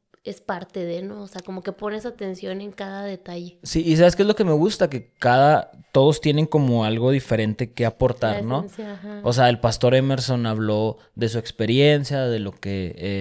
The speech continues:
Speaker 2: em, pues, sí, él creía, de todo esto, y David, pues, a-, fue más como, yo le llamo como entrevista. Este, hay personas que a veces se les, se les dificulta el,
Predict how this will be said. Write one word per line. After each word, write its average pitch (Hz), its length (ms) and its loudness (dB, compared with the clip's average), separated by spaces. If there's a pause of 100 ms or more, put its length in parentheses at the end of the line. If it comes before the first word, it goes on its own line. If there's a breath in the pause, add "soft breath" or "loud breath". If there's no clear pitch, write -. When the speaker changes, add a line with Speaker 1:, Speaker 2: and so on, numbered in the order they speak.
Speaker 2:
em, 87 220 -10
pues, 98 160 -10
sí, 117 100 -8
él 107 140 -8
creía, 135 600 2
de 113 120 0
todo 113 320 0
esto, 160 420 -2
y 117 140 -2
David, 107 380 -2
pues, 127 160 -6
a-, 123 220 -8
fue 117 260 -2
más 117 260 -4
como, 131 380 -4 (360 soft breath)
yo 127 120 0
le 143 80 4
llamo 151 200 2
como 156 220 -2
entrevista. 127 960 0
Este, 113 300 -2
hay 113 40 2
personas 127 440 0
que 131 100 -6
a 104 60 -2
veces 107 260 -6
se 131 80 -2
les, 110 260 -4 (400 soft breath)
se - 140 -2
les 143 160 2
dificulta 139 840 2
el, 110 800 -2